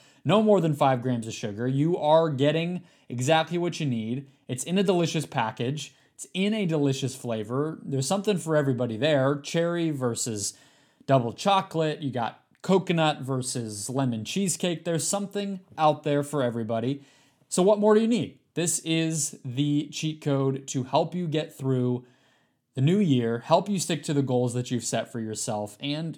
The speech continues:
it's not gonna be hard. It's gonna be enjoyable. So go to built dot com, use the promo code locked fifteen to get fifteen percent off your next order.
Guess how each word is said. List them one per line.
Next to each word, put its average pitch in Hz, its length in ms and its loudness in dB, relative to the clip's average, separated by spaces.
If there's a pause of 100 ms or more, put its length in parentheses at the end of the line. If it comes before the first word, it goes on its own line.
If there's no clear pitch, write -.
it's 139 160 -10
not 196 180 -6
gonna 262 140 -6
be 233 100 -4
hard. 190 280 -4
It's 208 100 -12
gonna 202 140 -6
be 214 100 -6
enjoyable. 196 400 2
So 160 140 0
go 185 80 4
to 208 80 6
built 214 160 4
dot 208 140 6
com, 202 180 2
use 190 120 -2
the 165 80 -4
promo 190 160 -2
code 185 180 0
locked 160 340 2
fifteen 202 400 -2
to 156 60 0
get 143 140 -8
fifteen 180 320 -6
percent 170 360 -8
off 151 260 -2
your 156 220 0
next 185 280 -6
order. 160 440 0